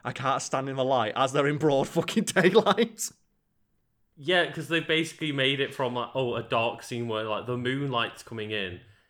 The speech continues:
Speaker 2: It's
Speaker 1: Yeah,
Speaker 2: now just
Speaker 1: that's
Speaker 2: the middle of the fucking day, and the vampire should be dead.
Speaker 1: Yeah. And the best bit is as well, because it was never intended to be aired in H D,
Speaker 2: Mm.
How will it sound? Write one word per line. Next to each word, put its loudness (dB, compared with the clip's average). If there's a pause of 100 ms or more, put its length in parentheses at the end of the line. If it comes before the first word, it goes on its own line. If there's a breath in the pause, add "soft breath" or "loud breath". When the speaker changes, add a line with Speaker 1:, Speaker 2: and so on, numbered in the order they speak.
(180 soft breath)
Speaker 2:
It's -6
Speaker 1:
Yeah, 6
Speaker 2:
now 4
just -2
Speaker 1:
that's 0
Speaker 2:
the 0
middle 2
of 2
the -2
fucking 0
day, 4
and 0
the -2
vampire 0
should -14
be -10
dead. -4 (680)
Speaker 1:
Yeah. 4 (1300)
And 2
the 4
best 6
bit 0
is 0
as -8
well, 2
because -6
it -2
was -4
never 0
intended -4
to -8
be -6
aired -2 (320 soft breath)
in -2
H -4
D, -6
Speaker 2:
Mm. -6